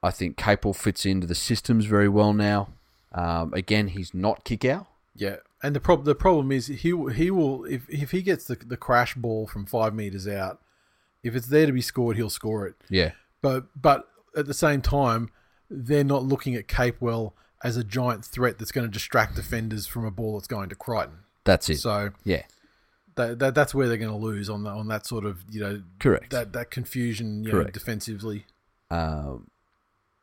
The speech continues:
Speaker 1: th-, this one I think is gonna come down to discipline, to keeping a head when shit gets hard, 'cause shit is gonna get fucking hard in this one,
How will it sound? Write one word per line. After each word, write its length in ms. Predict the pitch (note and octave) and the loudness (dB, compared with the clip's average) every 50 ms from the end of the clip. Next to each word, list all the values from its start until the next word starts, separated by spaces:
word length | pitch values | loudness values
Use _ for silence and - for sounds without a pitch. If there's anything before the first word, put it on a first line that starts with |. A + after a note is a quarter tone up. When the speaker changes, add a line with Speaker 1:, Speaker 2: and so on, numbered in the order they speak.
| _ _ _ F2 | _ _ _ -10
Speaker 1:
th-, 160 | F2+ - - - _ _ _ _ _ _ _ _ _ | -10 -10 -10 -12 _ _ _ _ _ _ _ _ _
this 300 | A#2+ B2+ C#3+ C#3+ - - | 2 4 4 4 6 4
one 120 | D#3 C3+ | 4 4
I 100 | A#2 A2 | 6 4
think 260 | G2 - - A#2 G2+ - | 4 2 0 0 0 0
is 100 | G#2+ - | -2 -2
gonna 180 | - G#2+ G2+ F#2+ | 0 0 0 0
come 380 | - - - G#2 G2 G2 F#2+ | -2 0 2 2 2 2 2
down 440 | E2+ F#2 F#2+ F#2+ F#2+ F#2+ F#2 F#2 F#2 | 2 4 4 6 6 6 4 2 0
to 140 | - - - E2 | -2 -6 -8 -8
discipline, 680 | E2 F2 G#2+ G#2 - - B2 - - D3 G3+ A#3 - - - - - - _ _ _ _ _ _ _ _ _ _ _ _ _ _ _ _ _ _ _ _ _ _ _ _ _ _ _ _ _ _ _ _ | -2 0 2 2 4 2 2 2 4 2 2 2 -2 -6 -14 -20 -20 -20 _ _ _ _ _ _ _ _ _ _ _ _ _ _ _ _ _ _ _ _ _ _ _ _ _ _ _ _ _ _ _ _
to 120 | - - | -8 -8
keeping 480 | - - - B2+ B2 A#2+ - A#2+ A2 G2 | -6 0 2 4 4 4 4 2 2 2
a 60 | F2+ | 2
head 460 | F2 F#2 F#2+ G2 G2+ G2 G2 F#2+ F#2 | 0 -2 -4 -2 0 0 0 0 0
when 120 | F#2+ F#2+ F2+ | -2 -2 -2
shit 240 | - - - G2+ - | -2 -4 -4 -4 -2
gets 200 | - F#2 F2 - | -2 -2 -2 0
hard, 240 | G2+ G2+ B2+ D3 C3 | 0 2 2 0 0
'cause 160 | - G2+ E2+ | 0 -2 0
shit 160 | - - A#2 | 2 2 0
is 80 | G2+ F2+ | 0 0
gonna 200 | - G2+ F#2+ F2+ | 0 0 0 0
get 180 | E2+ D#2+ - | 0 -2 -4
fucking 300 | - - F2+ F2+ - E2 | -2 0 0 0 0 -2
hard 260 | E2 F2+ F2 F2+ F#2+ G2 | 0 2 4 6 6 4
in 100 | G2 G2+ | 4 2
this 160 | G#2+ - - | 0 0 2
one, 140 | C#3 E3+ G#3 | 0 0 0